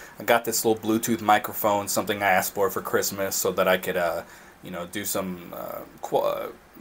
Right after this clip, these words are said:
higher quality content on the road.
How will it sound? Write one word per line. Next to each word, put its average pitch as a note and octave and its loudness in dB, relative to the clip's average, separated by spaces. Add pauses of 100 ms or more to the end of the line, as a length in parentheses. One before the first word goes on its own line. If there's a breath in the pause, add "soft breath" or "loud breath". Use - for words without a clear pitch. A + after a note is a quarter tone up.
(280)
higher E3+ 6
quality D3+ 6
content C3+ 6
on A#2+ 6
the A2 4
road. B2+ 8